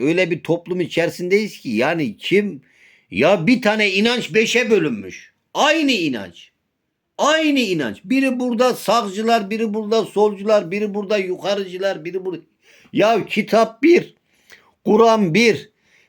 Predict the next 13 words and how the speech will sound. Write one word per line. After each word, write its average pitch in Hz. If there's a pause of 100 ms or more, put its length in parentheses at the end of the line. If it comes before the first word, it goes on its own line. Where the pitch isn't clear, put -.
(120)
peygamber 214
bir, 220 (340)
vatan 202
bir, 214 (300)
bayrak 196
bir, 220 (320)
hak 247
bir. 254 (300)
Niye 294
bu 320
kadar 254
bölmüşsünüz? 131
He, 85